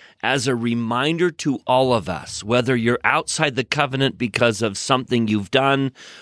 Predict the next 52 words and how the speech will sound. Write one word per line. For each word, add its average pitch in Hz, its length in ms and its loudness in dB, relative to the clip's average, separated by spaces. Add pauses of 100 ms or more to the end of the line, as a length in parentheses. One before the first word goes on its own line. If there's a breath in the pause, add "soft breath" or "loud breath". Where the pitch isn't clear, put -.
whether 123 220 2
you're 110 220 2
outside 117 480 0
the 113 60 0
covenant 120 440 2
because 95 300 -4
you 104 80 2
don't 113 240 0
feel 110 140 0
like 107 200 2
you 107 120 2
fit 104 320 0
into 139 320 2
the 143 120 2
church, 160 540 0 (320 loud breath)
whether 123 260 2
you're 110 240 4
outside 123 520 0
because 113 340 -2
you 101 80 -4
were 101 100 2
born 131 380 0
out 131 300 2
and 101 160 0
you 104 80 0
just 110 180 -2
don't 107 200 0
understand 117 500 0
this 107 160 -2 (100)
culture, 135 560 0 (400 loud breath)
whatever 147 500 4
reason, 127 560 0
we're 120 140 -2
gonna 202 180 2
make 170 280 0
a 147 40 2
list 127 320 0
of 110 140 -2
what 110 160 -2
Boaz 165 640 2
does 107 460 2
so 120 180 0
that 110 200 0
you 160 360 0
know 156 380 4
what 139 200 2
Jesus 123 640 0
is 117 160 -2
doing 117 400 0
this 101 220 -4
whole 98 240 -4
time. - 400 -14